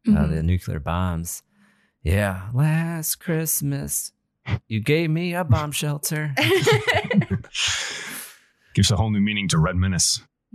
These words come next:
Speaker 1: Oh, yeah. <laughs> So, like,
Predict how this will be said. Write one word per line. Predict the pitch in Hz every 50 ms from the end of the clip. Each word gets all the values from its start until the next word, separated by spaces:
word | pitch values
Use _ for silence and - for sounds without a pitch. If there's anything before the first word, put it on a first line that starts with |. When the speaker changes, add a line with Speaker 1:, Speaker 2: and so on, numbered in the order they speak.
| 214 - -
Speaker 1:
Oh, | 87 101 123 131
yeah. | 113 95 110 123 127 110 104 113 - - _ -
<laughs> | 104 95 - - - - - - - - 143 - _ _ _ _ _ _ _ _ - - - 226 240 233 214 202 190 180 160 - - -
So, | - 147 139 131 127 123 123 120 123 113
like, | 117 113 107 107 104 - 151